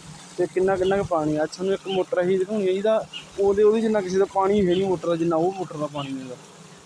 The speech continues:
ਤੁਸੀਂ ਦੇਖ ਕੇ ਹੈਰਾਨ ਮੰਨ ਜਾਓਗੇ ਵੀ ਇੰਨਾ ਪਾਣੀ ਮੋਟਰ ਦਾ। ਤੇ ਬਾਈ ਕਹਿੰਦਾ ਹੱਥ ਨੂੰ ਪੱਚੀ ਤੀਹ ਕਿੱਲੇ ਡੱਕ ਦਿੰਦੀ ਆ ਇਹ,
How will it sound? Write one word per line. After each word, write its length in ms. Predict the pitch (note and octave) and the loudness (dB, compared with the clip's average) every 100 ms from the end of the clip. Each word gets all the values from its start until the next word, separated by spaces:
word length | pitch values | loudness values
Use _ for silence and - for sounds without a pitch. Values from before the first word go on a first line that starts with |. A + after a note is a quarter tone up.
| - - - - | -20 -20 -20 -20
ਤੁਸੀਂ 240 | - F#3 G3+ | -6 0 2
ਦੇਖ 300 | F#3 G3 - | 4 4 2
ਕੇ 80 | F#3+ | 0
ਹੈਰਾਨ 300 | F#3 F3+ F3+ | 0 2 0
ਮੰਨ 300 | F3 D#3+ D#3 | 0 2 2
ਜਾਓਗੇ 260 | E3 E3+ | 2 2
ਵੀ 60 | E3+ | 2
ਇੰਨਾ 180 | F3+ A3 | 0 0
ਪਾਣੀ 200 | A3+ A#3+ | 0 0
ਮੋਟਰ 300 | A3+ G#3+ G3 | 0 -2 -6
ਦਾ। 140 | F#3+ F#3 - - - - - - - - - - - - - D#3 | -4 -4 -6 -18 -18 -20 -20 -20 -18 -18 -18 -20 -20 -20 -18 -8
ਤੇ 340 | D#3 E3+ E3+ D#3 | -4 0 -2 -2
ਬਾਈ 580 | E3+ F3+ G3 G3+ G3+ F#3 - - - - - - | 0 2 2 0 -2 -6 -12 -20 -20 -20 -20 -20
ਕਹਿੰਦਾ 400 | - F3+ A3 A#3 | -6 -2 2 0
ਹੱਥ 160 | - | 0
ਨੂੰ 460 | G3+ G#3 G#3 G#3 F#3+ - - | 0 2 2 0 -2 -8 -14
ਪੱਚੀ 240 | G3+ A3 | -10 -8
ਤੀਹ 180 | F#3 A3+ | -6 -4
ਕਿੱਲੇ 200 | B3 A#3 | 0 0
ਡੱਕ 180 | F#3+ D#3+ | 0 -2
ਦਿੰਦੀ 300 | D3+ D3 D3 | -2 0 0
ਆ 120 | C#3+ | -2
ਇਹ, 60 | C3+ | -4